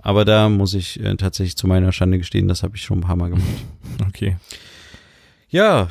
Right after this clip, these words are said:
Speaker 1: dann, äh, sind wir auch schon wieder eigentlich am Ende.
Speaker 2: Ja.
Speaker 1: Wir danken euch allen an euren Empfangsgeräten.
Speaker 2: <laughs>
Speaker 1: Ähm,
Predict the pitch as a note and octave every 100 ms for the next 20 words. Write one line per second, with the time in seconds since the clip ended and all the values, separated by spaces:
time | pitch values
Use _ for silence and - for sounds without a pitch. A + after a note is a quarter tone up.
0 | - - C3+ C3 B2+ A#2+ A#2+ A#2 A#2 A#2
1 | A2+ A2+ D3 E3 C3+ - - C3 B2 C3
2 | B2 B2 A#2+ A2 _ _ _ - C#3 F#3+
3 | D3 F#2+ G2+ B2+ B3 D#4 C3 A2+ G2 G2+
4 | C#3+ _ - A2 C#3 F#3+ E3+ E3 D#3 -
5 | A#2+ - A2+ B2 C#3 A#2 A2 A2 A2 G#2
6 | G2+ - D3+ - G#2+ G2 G#2 A#2+ C3+ F#2+
7 | - - _ _ - G2+ G2+ G2 G2